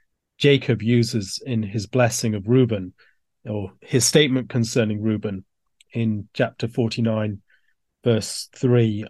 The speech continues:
of, um, Genesis. "Reuben, you are my firstborn, my might and the first fruits of my strength, preeminent in dignity and preeminent in power." Now, Reuben, of course, is disqualified because presumably of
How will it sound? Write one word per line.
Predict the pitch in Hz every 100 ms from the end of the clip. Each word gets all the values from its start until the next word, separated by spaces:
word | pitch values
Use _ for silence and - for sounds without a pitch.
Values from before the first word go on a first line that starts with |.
| -
of, | 110 104 95 _ _ _ _
um, | - 104 98
Genesis. | - 120 113 - 107 - - - _ - _
"Reuben, | 147 165 135 135
you | 131
are | 123
my | 120 113
firstborn, | - 131 120 - - - - 104 95 95 -
my | 127 120
might | 117 123 120 117
and | - 117
the | 107
first | - 127 120 - -
fruits | 113 110 -
of | 104
my | 110
strength, | 98 - - 113 98 - _ _ _ _
preeminent | - 127 117 110 107 110
in | 110
dignity | 107 107 104 98 110
and | 101
preeminent | - 113 104 98 95 -
in | 98
power." | 135 110 92 - - - _ _
Now, | 131
Reuben, | 131 143 127 113
of | 107
course, | - 120 107
is | 117 104
disqualified | - - 127 120 113 - 113 110
because | - - 107 - - - _ _ _
presumably | - 110 123 110 117 107
of | 98